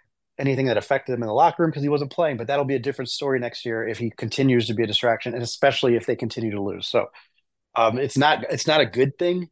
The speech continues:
And especially when this team, it's been made clear by Sauce Gardner on, on Monday, made, made clear by Rodgers, they need to eliminate the distractions and focus on doing what's important to winning. Rodgers was totally right when he said that, and <laughs> totally wrong to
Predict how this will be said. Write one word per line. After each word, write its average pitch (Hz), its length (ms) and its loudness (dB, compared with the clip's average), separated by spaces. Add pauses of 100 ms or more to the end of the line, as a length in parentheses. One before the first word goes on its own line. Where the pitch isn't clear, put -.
(160)
And 123 140 -6
especially 139 460 2
when 120 360 0 (100)
this 123 180 -6
team, 131 460 4 (220)
it's - 180 -10
been 123 200 2
made 123 200 2
clear 131 260 2
by 113 100 2
Sauce 131 320 2
Gardner 147 480 0 (840)
on, 120 280 0 (180)
on 123 180 -4
Monday, 120 520 0 (180)
made, 131 300 0
made 131 160 0
clear 135 180 2
by 117 140 2
Rodgers, 117 400 0
they 120 100 -4
need 123 200 -2
to 120 60 0
eliminate 120 460 -2
the 117 60 -10
distractions 110 560 -4
and 98 120 -14
focus 120 300 -2
on 107 140 -6
doing 110 300 -2
what's 110 180 -2
important 107 340 -4
to 110 60 -4
winning. 110 340 -2 (260)
Rodgers 131 400 6
was 123 220 4
totally 165 380 8
right 139 180 6
when 131 100 -2
he 120 60 0
said 117 240 0
that, 98 200 -4 (200)
and 127 220 0 (180)
<laughs> - 180 -20
totally 156 280 8
wrong 127 380 6 (100)
to 120 340 -2